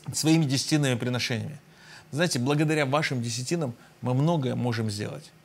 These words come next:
Я не беру себе вообще ваших десятин. Все десятины идут в Си Эн Эл для проповеди Евангелия, для, за оплату спутникового эфира и интернет-эфира. Пусть Бог благословит вас.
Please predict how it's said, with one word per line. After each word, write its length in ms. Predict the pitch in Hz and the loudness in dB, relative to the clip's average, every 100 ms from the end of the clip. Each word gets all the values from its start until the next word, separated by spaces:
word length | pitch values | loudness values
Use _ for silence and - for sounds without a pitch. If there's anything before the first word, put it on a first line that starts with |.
| - - - 101 - | -20 -20 -20 -12 2
Я 140 | 170 | 4
не 100 | 202 | 6
беру 220 | 180 185 | 6 4
себе 240 | 160 135 131 | 4 2 0
вообще 280 | 123 - | 0 -2
ваших 280 | 120 110 113 | 0 -2 -4
десятин. 400 | 117 117 - 180 - | -4 -4 -2 -2 -2
Все 160 | - | -4
десятины 380 | 123 113 - 123 | -4 -4 -2 -2
идут 220 | 117 117 - | -2 -2 -6
в 60 | - | -8
Си 300 | - - 120 | -6 0 0
Эн 160 | 117 | 2
Эл 240 | 143 180 156 - 131 | 2 0 -2 -10 -10
для 160 | 107 117 | -4 -4
проповеди 460 | 117 147 131 123 | -2 -4 -2 -4
Евангелия, 480 | 127 123 123 117 110 - - | -2 -4 -4 -6 -6 -10 -12
для, 360 | 110 117 117 104 | -6 -2 -2 -2
за 200 | 113 127 | -2 0
оплату 340 | 120 147 139 | 0 -2 -2
спутникового 520 | 123 - 139 127 131 117 | -4 -4 -4 -2 -4 -2
эфира 260 | 135 123 | -2 -2
и 160 | 120 127 | -2 -2
интернет-эфира. 760 | 117 113 117 113 107 104 - - - - - - - - | -2 -2 -6 -6 -8 -10 -10 -16 -20 -20 -20 -20 -20 -10
Пусть 200 | - 196 | 0 2
Бог 260 | 127 127 98 | 2 0 0
благословит 720 | 123 120 117 120 - 113 107 | -2 -2 0 -2 -2 -4 -4
вас. 300 | - 135 - | -8 -12 -14